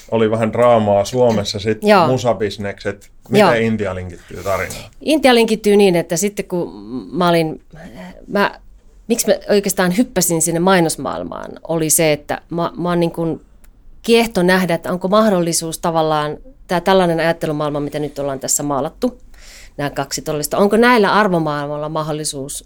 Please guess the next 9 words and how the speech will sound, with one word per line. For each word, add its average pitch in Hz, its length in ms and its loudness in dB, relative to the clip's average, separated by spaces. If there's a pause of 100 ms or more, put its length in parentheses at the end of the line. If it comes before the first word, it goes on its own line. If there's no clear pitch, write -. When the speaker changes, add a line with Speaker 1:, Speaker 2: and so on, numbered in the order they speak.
(160)
Speaker 2:
niin 156 220 -4
kuin 151 360 -8 (540)
mainostoimisto 147 960 -2 (260)
saada 147 280 0
menestymään? 147 540 -2 (240)
Speaker 1:
Mm. 104 120 -6 (420)
Speaker 2:
Jos - 140 -2
mietitään, 175 420 4
että 151 340 -2